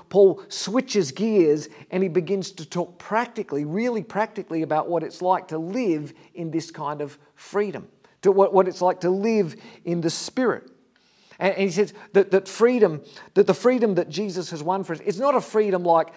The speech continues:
"Now I get to do whatever I want." He's saying it's a freedom to be able to freely follow Jesus, to be able to, uh, to be able to freely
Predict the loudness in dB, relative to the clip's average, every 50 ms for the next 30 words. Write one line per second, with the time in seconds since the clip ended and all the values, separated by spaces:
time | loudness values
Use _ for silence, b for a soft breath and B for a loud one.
0 | B B 0 2 4 4 4 2 0 -4 -4 -4 -2 -2 0 0 0 -2 0 0
1 | 0 0 0 0 0 0 -2 -4 -10 _ b b b b -8 -4 -4 -4 -4 -4
2 | -6 -8 -6 -6 -6 -8 -8 -8 -6 -6 -4 -4 -2 -4 -4 -4 B B B B
3 | -8 -6 -2 -2 -2 -2 -2 -2 -4 -6 -6 -14 -12 -6 -4 -4 -4 -2 -4 -4
4 | -4 -4 -4 -4 -6 -10 -20 _ -10 -4 -2 0 0 0 0 -2 -2 -4 -6 B
5 | B B B -8 -4 -4 -4 -2 -4 -6 -6 -6 -6 -4 -2 0 2 2 2 2
6 | 0 -4 B B B B B -20 -8 B 0 2 2 0 -2 -4 -4 0 2 2
7 | 4 2 0 -4 -8 -12 -6 -2 -2 -2 -2 -2 -2 -2 -2 -4 -6